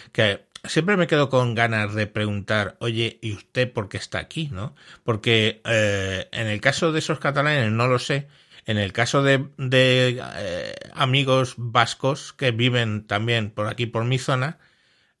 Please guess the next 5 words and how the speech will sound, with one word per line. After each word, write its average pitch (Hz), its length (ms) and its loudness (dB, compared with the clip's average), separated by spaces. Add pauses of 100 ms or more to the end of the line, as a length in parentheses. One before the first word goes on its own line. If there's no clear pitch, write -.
eh, 98 920 2
son 117 280 -2
exiliados 107 880 0 (600)
de 110 160 0
allí, 113 300 0